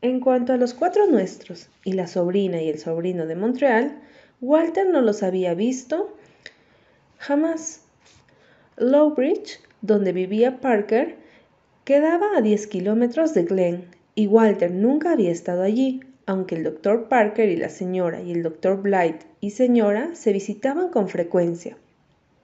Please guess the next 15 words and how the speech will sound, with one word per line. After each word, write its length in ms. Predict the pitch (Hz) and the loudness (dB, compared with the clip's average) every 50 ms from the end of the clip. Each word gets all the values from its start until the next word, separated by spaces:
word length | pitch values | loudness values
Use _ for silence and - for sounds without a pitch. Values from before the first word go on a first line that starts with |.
| _ _ _ _ _ _ - - - - - _ _ | _ _ _ _ _ _ -20 -20 -20 -20 -20 _ _
El 160 | - 262 269 269 | 0 0 2 2
doctor 460 | 277 277 277 - 339 359 403 403 392 | 2 0 0 0 2 2 2 2 0
Parker 400 | 349 233 208 196 190 - 185 180 | 0 0 0 0 -2 -2 -2 -2
y 80 | 175 | -4
papá 460 | 170 175 202 202 202 - 208 202 226 247 | -2 -2 -2 -2 0 0 0 0 2 2
eran 260 | 247 208 185 180 180 | 0 0 0 -2 -2
grandes 420 | 185 190 226 269 320 370 370 - | -2 0 0 0 0 -2 -2 -2
amigos, 560 | 226 196 196 196 190 170 170 175 196 - - - - - - - - - - | -2 -2 0 0 -2 -2 -4 -8 -10 -16 -20 -20 -20 -20 -20 -20 -20 -10 -6
aunque 280 | 269 285 285 285 320 | -4 -4 -2 -2 -2
Walter 520 | 311 311 330 330 320 320 311 311 320 330 294 | 0 2 2 4 4 2 2 2 2 4 4
a 100 | 233 208 | 4 4
veces 360 | 202 202 208 220 233 233 226 | 4 2 2 2 0 0 0
tenía 360 | - 196 196 196 196 190 185 | -2 -2 -2 -2 -2 -2 -2
la 100 | 175 180 | -2 -2
sensación 720 | 180 - 202 220 226 262 262 262 - 240 240 240 269 277 | -2 -2 -2 0 0 0 0 0 0 0 0 0 -2 -4